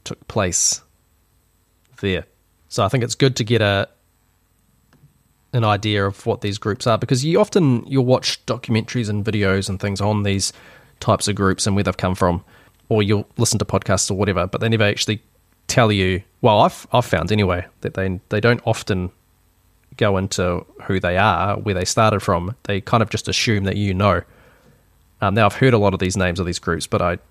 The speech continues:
I don't know their backstories or who they are and who started them. So whenever I discuss them, I try and give a little bit of a, a background. So,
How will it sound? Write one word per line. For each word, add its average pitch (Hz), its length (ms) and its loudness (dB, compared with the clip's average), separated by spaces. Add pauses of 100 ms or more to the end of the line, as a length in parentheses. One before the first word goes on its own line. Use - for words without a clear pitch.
(140)
I 98 60 -2
don't 98 560 -2 (680)
know 95 240 0
their 95 200 -2
backstories 104 720 0
or 95 80 0
who 95 160 -2
they 92 140 0
are 90 260 0
and 87 100 -8
who 92 100 -4
started 87 360 -4
them. 82 240 -8 (420)
So 90 340 0 (220)
whenever 131 400 4
I 107 320 4 (480)
discuss - 420 2
them, 110 240 2 (320)
I 110 60 -6
try 104 180 -2
and 95 100 -2
give 95 120 -6
a 95 40 -4
little 98 220 -4
bit 90 140 -6
of 78 100 -6
a, 87 180 -4 (1600)
a - 60 -6
background. 95 600 -4 (460)
So, 117 300 2